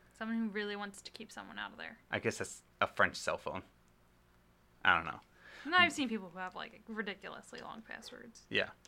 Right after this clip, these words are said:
Speaker 2: Um, but that's the thing. The lore of this game matters.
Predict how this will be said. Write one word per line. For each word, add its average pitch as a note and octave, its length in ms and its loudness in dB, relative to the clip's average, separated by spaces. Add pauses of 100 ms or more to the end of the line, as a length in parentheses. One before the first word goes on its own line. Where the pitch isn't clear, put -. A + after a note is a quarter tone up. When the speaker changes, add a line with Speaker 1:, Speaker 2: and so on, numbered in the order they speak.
(520)
Speaker 2:
Um, A#2+ 640 12 (480)
but B2+ 80 6
that's C#3+ 160 4
the C3 80 4
thing. G#2 320 6 (600)
The B2 240 12
lore B2+ 720 8 (420)
of G#2+ 200 10
this A#2+ 220 6
game F#2+ 480 4 (300)
matters. G#2 680 6